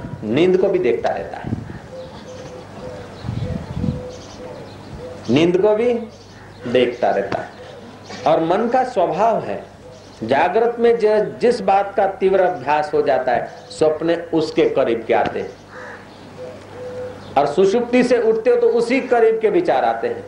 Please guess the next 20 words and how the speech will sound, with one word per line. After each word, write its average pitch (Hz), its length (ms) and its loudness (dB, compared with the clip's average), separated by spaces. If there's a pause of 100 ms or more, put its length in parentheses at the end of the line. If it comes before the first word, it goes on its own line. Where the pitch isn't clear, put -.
रात 160 300 2
को 196 80 2
आप 180 340 0
अच्छा 180 240 0
अच्छा 196 260 2
सोचते, 190 400 2
सोचते, 196 380 4
सोचते 190 320 2
पड़ 190 220 2
जाओ, 160 240 2 (680)
तो 151 80 4
दूसरे 185 320 4
दिन 180 180 0
सुबह 175 300 2
देखो, 175 300 2
वही 165 240 6
विचार 156 360 2
करीब 143 340 0
करीब 123 220 4
आए। 104 180 0